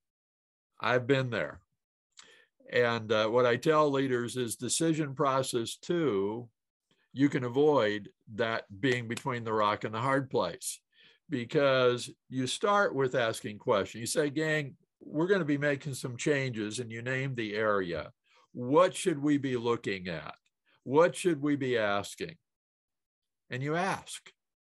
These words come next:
And you get to hear all the things you might not have heard until the end of decision process one. You get to hear 'em up front, which allows you to make a better decision. But then here's what research shows, not mine, but others.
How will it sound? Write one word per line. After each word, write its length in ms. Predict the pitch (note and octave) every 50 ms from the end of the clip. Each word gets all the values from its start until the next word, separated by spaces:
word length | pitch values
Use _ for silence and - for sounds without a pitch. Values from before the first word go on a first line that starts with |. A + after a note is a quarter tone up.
| _ _ _ _ _ _ _ _ _ _ _ _ _ _ -
And 400 | C#3+ C#3 C3+ C3+ C3 B2 A#2+ - - _ _ _ -
you 240 | B2+ B2+ D#3+ G#3 G#3+
get 220 | F#3 G3+ F#3 F#3
to 140 | - C#3+ C3+
hear 240 | D#3 E3+ D#3 C#3+ C3+
all 280 | D3 D#3 E3+ F3+ F#3+
the 140 | F3 D#3+ D3
things 400 | - - F3 E3 D#3+ D#3 B2+ B2
you 160 | C#3 C#3+ C#3+
might 320 | C3+ C#3+ D#3 F3 F#3 D#3+ E3
not 220 | F3 E3 E3 D#3
have 100 | C#3+ B2
heard 260 | D3+ D3+ D#3 D3+ C#3+
until 300 | C#3+ C3 B2 D#3 D3 C3+
the 180 | B2 C3 B2+ C3+
end 360 | D3+ F3 F3+ E3 C#3+ B2+ B2
of 100 | A#2 A2+
decision 540 | B2+ B2 - - D#3 C#3+ B2+ B2 C3+ B2 A#2+
process 520 | - C#3 B2+ A#2+ A#2+ - - A2+ G#2 -
one. 480 | B2+ B2+ C#3 D#3 D3+ C3 G2 E2 D#2 F2+ -
You 100 | B2 C#3
get 160 | D#3 D#3+ C3
to 60 | B2
hear 160 | A#2 D3 C#3+ C3+
'em 140 | B2+ B2
up 180 | B2+ A#2+ A#2 -
front, 460 | - - E3 E3+ E3 C3+ G#2 - -
which 180 | B2+ B2+ B2 -
allows 460 | C3+ B2+ C3+ C#3 D3+ D3+ D#3+ D3 C3
you 100 | D3 C#3+
to 100 | C#3+ C#3+
make 260 | C#3 D3 C#3+ C3+ -
a 80 | D3 C3+
better 340 | B2+ D3 C#3+ C#3+ D3 D3 C#3+
decision. 720 | C#3 C#3+ C3+ - - D#3+ E3+ E3 C#3 C3+ C#3+ A2+ F#2 - _ _ _ _ _ _ _ _ _ - - _ - - - - - - _ _ -
But 140 | C3+ B2+ -
then 180 | F#3 G3 F3
here's 260 | D#3 F3+ G3 F#3 F#3
what 180 | F3+ D#3+ D3 C#3+
research 520 | D3+ E3 E3+ - - D#3+ C#3+ B2+ B2+ -
shows, 500 | - - B2+ A2 G#2 G2 F#2 F2 - -
not 240 | C3+ C#3 C#3 C3+ C3+
mine, 340 | C3+ C3+ C3+ C#3 C#3 C#3 B2+
but 140 | B2 B2 B2
others. 560 | A#2+ C3 C#3+ C#3+ B2+ G#2+ E2+ - - -